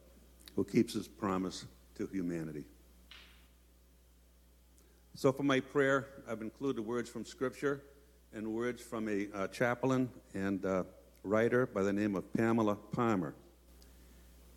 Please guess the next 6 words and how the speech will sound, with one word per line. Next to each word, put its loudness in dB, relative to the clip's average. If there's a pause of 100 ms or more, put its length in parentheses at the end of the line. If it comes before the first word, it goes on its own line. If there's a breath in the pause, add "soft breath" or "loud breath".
(360)
And 0 (280)
the 2
theme 4
that -4
you'll -4
see 2